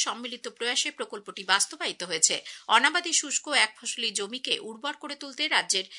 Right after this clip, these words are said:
তিন ব্লক, রায়গঞ্জ এক, জয়নগর দুই এবং রায়না ব্লককে স্বীকৃতি দিয়েছে এফএও। এই প্রকল্পকে স্বীকৃতি দিয়ে রাষ্ট্রপুঞ্জ, রাষ্ট্রসংঘ রাজ্যকে যে শংসাপত্রটি দিয়েছে তা সমাজ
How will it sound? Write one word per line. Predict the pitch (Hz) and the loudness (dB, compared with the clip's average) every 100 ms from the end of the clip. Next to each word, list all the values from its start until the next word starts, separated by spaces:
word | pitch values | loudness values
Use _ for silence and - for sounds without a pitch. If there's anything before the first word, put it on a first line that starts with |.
| - - | -14 -4
তিন | 277 302 | -4 -2
ব্লক, | 269 302 - | 0 0 4
রায়গঞ্জ | 202 196 202 202 | 4 4 2 2
এক, | 196 226 - | 4 4 2
জয়নগর | 196 180 185 190 185 | 0 0 -2 -6 -8
দুই | 214 262 262 - | -8 -10 -10 -4
এবং | 240 220 208 | -2 0 8
রায়না | 196 240 311 | 8 8 2
ব্লককে | 311 311 - 190 | -2 -2 0 0
স্বীকৃতি | - 262 320 330 | 0 -2 -8 -6
দিয়েছে | 302 302 - 311 311 - - | -4 0 0 0 -6 -10 0
এফএও। | 262 262 208 170 147 - - - | 0 2 0 0 -2 -10 -14 -2
এই | 240 | 0
প্রকল্পকে | 247 285 302 311 294 302 - - | 0 -6 -8 -8 -4 -4 -4 -4
স্বীকৃতি | - 247 330 339 349 | -4 -2 -6 -6 -2
দিয়ে | 320 180 | 2 6
রাষ্ট্রপুঞ্জ, | 196 - - 285 294 285 294 - - | 6 6 0 -10 -10 -8 -10 -12 0
রাষ্ট্রসংঘ | 208 214 330 - 339 294 339 - - | 2 2 2 2 0 -2 -10 -12 4
রাজ্যকে | 190 - 311 311 | 6 6 4 0
যে | 359 | 0
শংসাপত্রটি | 330 202 208 330 359 359 330 320 | 0 2 -2 -2 -4 -6 -8 -6
দিয়েছে | 302 311 - - - - - | -2 0 0 -2 -6 -14 4
তা | 208 - - | 6 6 2
সমাজ | 233 247 | 0 0